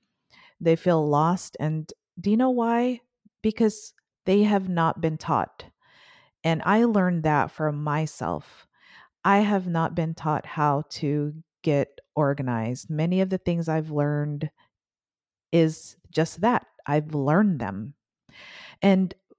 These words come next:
we seem to think that just because we got older means we automatically know how to organize our lives and our homes. Lisa Woodruff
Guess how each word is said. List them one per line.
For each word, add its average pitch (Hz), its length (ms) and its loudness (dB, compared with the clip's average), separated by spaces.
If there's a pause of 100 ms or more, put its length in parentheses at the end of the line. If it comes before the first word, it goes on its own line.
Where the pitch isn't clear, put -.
(120)
we 196 200 2
seem 320 520 -8
to 220 580 2 (180)
think - 540 -4 (400)
that - 200 0
just - 260 0
because 262 420 0
we 190 120 0
got 160 400 -2
older 143 680 0
means 180 540 0 (160)
we 190 160 2
automatically 196 720 0
know 156 420 2
how 160 200 0
to 170 100 0
organize 151 800 0
our 151 160 -2
lives 139 640 -2 (120)
and 160 200 -4
our 165 160 0
homes. 165 640 -2 (680)
Lisa 208 300 2
Woodruff - 640 -2